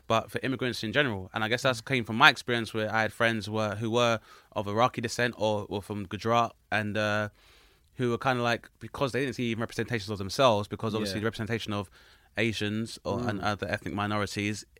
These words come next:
Speaker 1: uh, is severe, as, as severe with, uh, Africans and Caribbeans, but they didn't have anyone to project onto. So
Speaker 2: Yeah.
Speaker 1: initially they would, uh, definitely project onto a lot of the, uh, kind of black titans of comedy,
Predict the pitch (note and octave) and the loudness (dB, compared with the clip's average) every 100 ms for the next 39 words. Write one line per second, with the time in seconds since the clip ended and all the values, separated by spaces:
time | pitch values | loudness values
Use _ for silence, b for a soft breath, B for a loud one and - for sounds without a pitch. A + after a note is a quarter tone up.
0 | _ G#2 G2+ G2+ - _ - G#2+ G2+ - | _ -2 -2 -4 -12 _ -8 -6 -4 -8
1 | - - - G2+ A2 A2 - G#2 G2+ B2 | -14 -16 -10 -2 2 2 0 -4 0 -2
2 | - A#2 G2 A2 G#2+ G#2 G#2+ G#2+ G2+ - | -2 -6 -2 0 0 0 2 2 -2 -10
3 | _ _ _ _ _ - A2 - - G#2 | _ _ _ _ _ -2 0 0 -6 -6
4 | G2+ F#2 A2+ G2+ A#2+ G2+ A2 - - _ | -6 0 2 4 2 0 -4 -8 -18 _
5 | _ - A2 A2 A#2 A2+ A2 G#2+ A2 G#2+ | _ -2 0 2 0 0 -2 -4 -4 -4
6 | - A#2 - A#2 G#2+ G2+ G2+ - _ _ | -2 -2 0 -2 -2 -4 -6 -12 _ _
7 | - A#2+ A#2 G#2+ G#2 _ - A2 C3+ - | 0 4 4 4 0 _ -4 2 2 4
8 | A2 A2 G#2+ G#2 E2 G#2+ G#2 A2 - A2 | 2 4 2 0 2 2 2 0 -2 -2
9 | G#2 F#2+ - G#2+ - G#2+ G#2 - G#2 G2+ | -2 -4 -6 -6 -6 -6 -4 -2 0 0
10 | G2 - G#2 G2+ F2+ G2 G2+ G2+ - _ | -4 -4 -2 -2 -2 0 2 0 -4 _
11 | - - - G#2+ G2+ F#2 - - A2 A2+ | -20 -12 -4 -2 -2 -8 -16 -8 -2 -2
12 | - - G#2+ A#2 G#2 G2+ - G#2+ G#2 G2+ | -2 0 2 2 0 -4 -4 -4 -2 -2
13 | G2 | -4